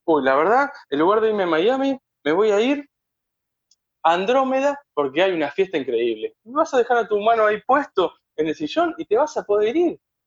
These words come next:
O incluso vas a ir con tu humano a Andrómeda siete, un ejemplo.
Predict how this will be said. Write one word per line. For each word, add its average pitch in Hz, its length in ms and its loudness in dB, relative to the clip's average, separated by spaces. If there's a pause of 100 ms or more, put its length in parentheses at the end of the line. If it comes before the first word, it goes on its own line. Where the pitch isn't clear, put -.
(360)
O 180 100 4
incluso 269 300 0
vas 226 160 0
a 226 60 2
ir 226 80 -4
con 175 160 -2
tu 147 100 -10
humano 240 380 -2 (180)
a 139 80 -4
Andrómeda 143 720 0 (240)
siete, 131 520 -2
un 151 120 0
ejemplo. 117 380 -8